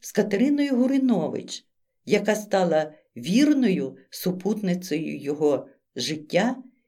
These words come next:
і матір'ю їхніх чотирьох дітей. Перші парафії священика Носаля були в селах Ольховець,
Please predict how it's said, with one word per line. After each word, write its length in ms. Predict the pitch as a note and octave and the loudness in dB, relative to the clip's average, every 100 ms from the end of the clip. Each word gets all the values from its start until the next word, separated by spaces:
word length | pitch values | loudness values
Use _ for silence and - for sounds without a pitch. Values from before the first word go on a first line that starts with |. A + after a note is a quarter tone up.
| _ | _
і 80 | F3+ | 2
матір'ю 840 | F3+ A3+ C#4+ - B3 A#3 A#3+ A#3+ - _ - | 4 4 2 0 0 2 2 2 -6 _ -16
їхніх 640 | C3 A#3+ C#4 C4 B3 - | 0 2 2 0 -2 -4
чотирьох 540 | - - A#2+ A#2+ D#3 | -10 -8 -6 -6 -6
дітей. 480 | E3+ - - E2+ - - _ _ _ _ _ _ _ _ _ _ | -8 -12 -12 -14 -14 -20 _ _ _ _ _ _ _ _ _ _
Перші 380 | A#3+ D4 D4 C4 | 8 8 6 0
парафії 800 | C4 G#3 A3 A#3+ G#3 G#3+ G3+ G3 - _ | 2 4 4 2 0 0 0 -4 -16 _
священика 800 | - F3 G3 G#3+ G#3+ F#3+ F3+ F#3+ | -8 2 2 4 2 2 2 0
Носаля 600 | F3+ - - D#3+ A3+ C#4 - _ _ _ - | 0 -2 -2 2 0 -2 -10 _ _ _ 2
були 280 | G3+ C4+ | 4 4
в 40 | D#4+ | 2
селах 520 | - A3 G#3+ F3 - _ _ | 2 4 4 0 -2 _ _
Ольховець, 800 | C4 F#3 - C#3 D#3 B3 B3+ - | 2 2 0 0 2 2 2 2